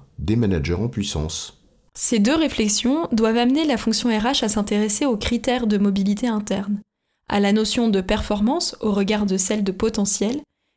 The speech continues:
Speaker 2: et à aider les opérationnels à identifier les compétences à évaluer sur les différents postes.
Speaker 1: Le poste actuel et le poste futur,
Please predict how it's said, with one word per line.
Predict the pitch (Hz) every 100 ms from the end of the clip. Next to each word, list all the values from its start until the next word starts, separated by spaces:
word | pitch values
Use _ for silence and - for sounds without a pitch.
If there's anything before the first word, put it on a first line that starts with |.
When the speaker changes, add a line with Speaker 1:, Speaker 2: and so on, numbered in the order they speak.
| -
Speaker 2:
et | 226
à | 226
aider | 262 262
les | 240 196
opérationnels | 240 262 233 - 196 196 262 254
à |
identifier | 202 202 208 208 202 -
les | 262 208
compétences | 226 220 226 190 208 233 -
à | 208
évaluer | 196 208 208 190 196 247
sur | - 208
les | 190
différents | 196 208 208 202
postes. | 190 202 - - _ -
Speaker 1:
Le | 78
poste | 85 80
actuel | 76 - 107 135 -
et | -
le | 202
poste | 208 - -
futur, | - - 80 92